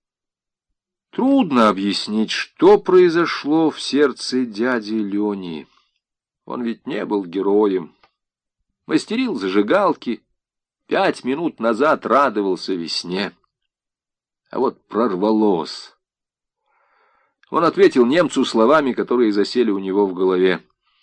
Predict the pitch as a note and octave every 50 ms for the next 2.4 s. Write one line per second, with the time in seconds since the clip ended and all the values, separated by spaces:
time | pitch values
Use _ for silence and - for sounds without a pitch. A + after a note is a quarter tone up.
0 | _ _ _ _ _ _ _ _ _ _ _ - - D3 C#3 - - - F3+ A#3
1 | A#3 A3+ G#3+ D#3+ - - _ _ _ _ _ - G#2+ G#2 F#2+ E2 A#2 D#3+ F#3+ G3
2 | F#3+ F#3 F3+ E3 C#3+ G#2+ -